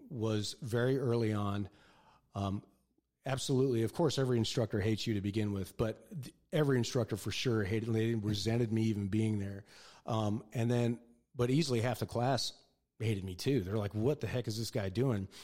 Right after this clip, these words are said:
Um, but I, I, I will say that I, that I did have friends of about half the class. They're like, "Oh, yeah, just keep going." Um, well, so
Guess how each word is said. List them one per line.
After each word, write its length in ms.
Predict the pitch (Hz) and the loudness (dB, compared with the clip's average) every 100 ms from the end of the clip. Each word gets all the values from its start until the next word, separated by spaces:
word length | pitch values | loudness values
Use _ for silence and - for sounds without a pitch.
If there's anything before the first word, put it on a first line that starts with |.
| - - - - | -20 -20 -10 -2
Um, 340 | 110 104 127 - | 0 0 -4 -2
but 140 | 135 | 0
I, 140 | 131 127 127 - | 2 0 -4 -4
I, 160 | 120 | -2
I 140 | 131 127 | 0 2
will 180 | 165 | 2
say 220 | 151 147 120 | 2 2 2
that 120 | 120 | 2
I, 100 | 127 | 0
that 200 | 123 123 | -2 -2
I 60 | |
did 240 | 117 135 180 | -2 -2 0
have 240 | 160 139 | 0 0
friends 320 | 156 147 131 | 0 2 2
of 80 | 117 | 0
about 240 | 123 123 110 | 0 0 0
half 180 | 123 | -2
the 80 | 117 | -4
class. 340 | - 113 101 - | -6 -6 -6 -8
They're 120 | 113 | -10
like, 180 | 101 107 | -12 -12
"Oh, 120 | 117 | -12
yeah, 120 | 110 110 | -10 -8
just 160 | 110 | -8
keep 160 | 127 113 | -8 -4
going." 320 | 110 110 95 - - - _ _ _ _ _ _ - - | -4 -4 -6 -10 -14 -16 _ _ _ _ _ _ -16 -4
Um, 260 | 113 117 120 | 0 0 0
well, 400 | 147 151 170 - - _ _ - | 2 2 0 -6 -20 _ _ -6
so 460 | - 151 143 139 | 0 4 4 0